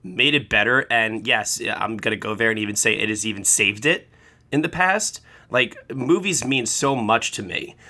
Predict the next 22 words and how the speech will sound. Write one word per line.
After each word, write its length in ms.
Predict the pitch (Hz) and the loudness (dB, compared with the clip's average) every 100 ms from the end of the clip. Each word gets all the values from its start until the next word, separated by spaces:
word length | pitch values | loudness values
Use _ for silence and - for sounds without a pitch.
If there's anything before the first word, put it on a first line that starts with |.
| - | -4
Um, 480 | - 117 107 101 98 - | 2 4 4 2 -4 -2
a-, 160 | 120 | -2
and 440 | 131 131 127 110 - | 0 0 -2 -8 -10
so 500 | - 147 135 123 113 - 120 - | -4 0 2 0 -2 -10 -18 -16
th-, 120 | 131 139 | -14 -2
that 280 | 147 143 | 2 2
sharing 420 | - - 202 214 151 | 2 2 4 4 4
of 120 | 127 | 2
artistic 500 | 113 - 170 - 120 | 2 0 -2 -2 -6
expression, 760 | - - 120 127 - 92 82 - - - - | -6 -2 2 2 0 -4 -4 -16 -20 -20 -4
um, 260 | 110 104 110 | 2 2 2
is 120 | 117 | -2
something 380 | - 165 160 151 | 2 2 2 0
that 140 | 123 120 | 2 2
I 120 | 123 | 0
cherish 520 | - - 123 123 117 | 0 2 2 2 -2
and 80 | 101 | -6
behold 400 | 101 117 113 107 | -6 0 0 0
so 220 | 131 117 | -2 -2
dearly. 600 | 95 98 104 113 143 165 - - - _ | -4 -4 -2 0 0 -2 -8 -20 -20 _
And 520 | 127 123 120 120 117 - | 4 6 4 0 -6 0
if 340 | 131 120 - | 2 2 -2